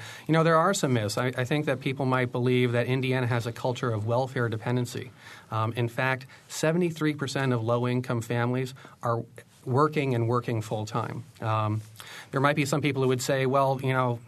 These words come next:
okay, you're working, but you're just not working hard enough." If people would, would work even more, they'd be able to make ends meet. In fact, of the families we looked at, and it's about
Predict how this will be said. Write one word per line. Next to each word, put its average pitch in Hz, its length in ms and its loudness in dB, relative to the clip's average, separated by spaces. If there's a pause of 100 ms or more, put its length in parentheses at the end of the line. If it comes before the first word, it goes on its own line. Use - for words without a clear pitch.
okay, 123 260 -2
you're 113 120 -2
working, 120 360 0
but 117 100 0
you're 110 140 -2
just 160 200 -2
not 143 160 2
working 131 300 0
hard 147 300 2
enough." 123 380 0
If 113 140 -6 (140)
people 147 380 -4 (480)
would, 117 320 0
would 113 240 -2 (160)
work 156 280 2
even 139 200 2
more, 123 260 4
they'd 120 120 0
be 120 120 0
able 120 120 0
to 120 60 2
make 117 200 0
ends 117 220 -2
meet. 120 160 -2
In 123 120 0
fact, 135 380 -2 (680)
of 131 120 0
the 135 80 -2
families 160 400 2
we 135 120 0
looked 127 240 0
at, 95 180 -4
and 101 100 -4
it's 104 100 -6
about 113 220 -2